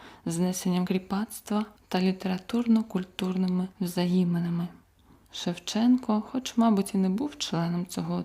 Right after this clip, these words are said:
тайного товариства братства, але з братчиками сходився, розмовляв з ними, та не без того, щоб не давав їм читати своїх палких творів, з котрих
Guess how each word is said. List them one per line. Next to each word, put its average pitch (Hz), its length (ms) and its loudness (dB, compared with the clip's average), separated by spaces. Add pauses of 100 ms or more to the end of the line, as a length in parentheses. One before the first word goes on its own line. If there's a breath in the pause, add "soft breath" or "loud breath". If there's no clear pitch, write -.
(100)
тайного 180 520 -2
товариства 180 800 -6
братства, 180 640 -6 (380)
але 175 280 0
з 170 60 -2
братчиками 202 800 2
сходився, 220 760 -2 (600 loud breath)
розмовляв 180 800 2
з - 120 -4
ними, 175 340 0 (520 loud breath)
та 269 120 0
не 240 140 8
без 185 240 0
того, 247 320 0
щоб 180 300 -4
не 180 120 2
давав 185 420 0
їм 180 220 0
читати 180 500 -2
своїх 180 440 -4
палких 185 640 -4
творів, 185 640 -2 (160)
з - 160 -14
котрих 180 580 -4